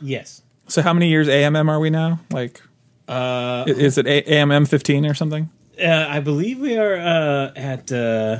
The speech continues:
Speaker 1: seven. Seven. We're seven P M M.
Speaker 2: A M M, after
Speaker 1: Yeah,
Speaker 2: Magic Mike.
Speaker 1: A M M, yeah. Sev-, A-, A M M
Speaker 2: Okay.
Speaker 1: seven.
Speaker 2: Okay, okay, cool. So I was,
Speaker 1: I
Speaker 2: I was
Speaker 1: believe
Speaker 2: born in
Speaker 1: it's
Speaker 2: thirty-three P M M.
Speaker 1: Googling it.
Speaker 2: Got it, okay.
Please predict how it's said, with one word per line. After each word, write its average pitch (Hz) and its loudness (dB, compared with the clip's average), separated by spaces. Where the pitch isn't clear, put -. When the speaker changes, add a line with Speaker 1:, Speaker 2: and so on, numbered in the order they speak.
Speaker 1:
seven. 151 -2
Seven. 143 -4
We're 110 -4
seven 139 4
P - -4
M 117 -2
M. 110 -6
Speaker 2:
A 165 4
M 135 4
M, 113 -6
after 147 -2
Speaker 1:
Yeah, - -
Speaker 2:
Magic 110 -4
Mike. 135 -4
Speaker 1:
A 131 0
M 104 -8
M, 92 -18
yeah. 120 -14
Sev-, 151 -6
A-, 151 -4
A 185 4
M 180 2
M 160 4
Speaker 2:
Okay. 143 0
Speaker 1:
seven. 90 -8
Speaker 2:
Okay, 147 -2
okay, 135 -4
cool. 131 2
So - -2
I 156 4
was, 156 0
Speaker 1:
I 156 0
Speaker 2:
I - 4
was 165 2
Speaker 1:
believe - -2
Speaker 2:
born 165 2
in 143 4
Speaker 1:
it's 131 -2
Speaker 2:
thirty-three 147 2
P 143 2
M 123 2
M. 120 -4
Speaker 1:
Googling - -16
it. - -20
Speaker 2:
Got 135 2
it, 117 -6
okay. 135 -4